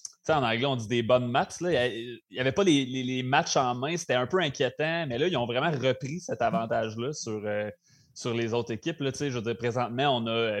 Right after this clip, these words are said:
Pittsburgh, la Floride, qui a, euh, qui, qui a un match en main sur les Islanders. Mais bon, un match en main, on parle pas d'une, tu sais, on parle pas d'une catastrophe. Il y a Buffalo qui est à deux matchs en main, mais qui sont, commencent à être un peu trop loin, moi, je pense, pour, euh,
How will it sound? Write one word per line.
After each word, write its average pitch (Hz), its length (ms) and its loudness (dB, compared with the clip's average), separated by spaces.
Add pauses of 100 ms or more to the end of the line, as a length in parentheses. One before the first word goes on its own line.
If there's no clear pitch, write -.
(100)
Pittsburgh, 131 560 0
la 117 140 2
Floride, 127 640 -2
qui 117 160 -6
a, 113 60 -2
euh, 107 480 0
qui, 107 180 -10
qui - 100 -6
a - 100 -2
un 127 140 4
match 139 280 2
en 113 120 0
main 123 140 -4
sur 123 160 -6
les 113 80 0
Islanders. 113 500 0
Mais 120 80 0
bon, 113 240 0
un 127 80 2
match 143 240 2
en 113 140 0
main, 127 80 -4
on - 80 -4
parle 104 180 -4
pas 131 120 -6
d'une, 117 160 -4 (180)
tu - 120 -18 (280)
sais, 117 80 -6
on 110 60 -4
parle 107 160 -2
pas 131 120 0
d'une 123 140 -4
catastrophe. 120 560 -2
Il 156 60 0
y - 20 6
a 123 60 2
Buffalo 147 500 4
qui 135 80 -2
est 131 120 0
à 123 100 2
deux 131 180 -2
matchs 135 260 -2
en 120 200 2
main, 156 240 -4
mais 123 100 -6
qui - 80 -12
sont, 120 460 -2
commencent 127 300 -2
à 127 40 0
être 117 140 -4
un 113 80 -6
peu 143 100 -6
trop 123 240 -2
loin, 127 240 -2
moi, 123 80 -4
je 120 100 -8
pense, 123 280 -6
pour, 107 280 -8
euh, 98 260 -6